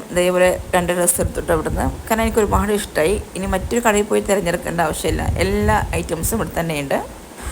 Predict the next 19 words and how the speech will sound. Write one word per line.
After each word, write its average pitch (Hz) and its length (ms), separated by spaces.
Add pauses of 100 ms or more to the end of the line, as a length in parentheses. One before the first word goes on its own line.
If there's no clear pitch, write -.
(100)
അങ്ങനെ 208 180
നമ്മൾ 214 200
ഇവൾക്ക് 208 260
കുറച്ച് 233 220
ഡ്രസ്സ് 208 300
വേറെ 180 260
നോക്കി, 175 280
അതെല്ലാം 175 320
ഇഷ്ടപ്പെട്ടു. 170 460 (720)
പിന്നെ 208 180
അവളുടെ 233 220
ഡ്രസ്സ് 233 320
കാണിച്ചു 170 260
തരുന്നില്ല, 165 260 (180)
അത് 175 120
നമുക്ക് 185 220
കല്യാണത്തിന് 170 480
കാണാം 135 180
കേട്ടോ. - 180